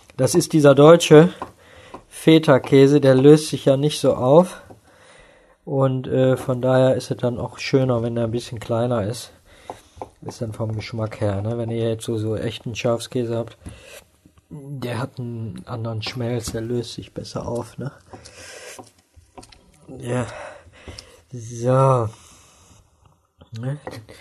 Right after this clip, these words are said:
Tun wir dann mit da rein. Ich hoffe, dass ihr das auch machen könnt, so, ne? Ich bin da immer ein bisschen schneller, aber macht einfach was langsamer.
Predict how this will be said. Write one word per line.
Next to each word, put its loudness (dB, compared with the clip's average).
Tun -10
wir -4
dann -8
mit -10
da -8
rein. 0
Ich -14
hoffe, 0
dass -6
ihr -2
das -12
auch -8
machen -6
könnt, 0
so, -4
ne? -4
Ich -18
bin -8
da -6
immer -6
ein -8
bisschen -10
schneller, 4
aber 0
macht -6
einfach -8
was -8
langsamer. -10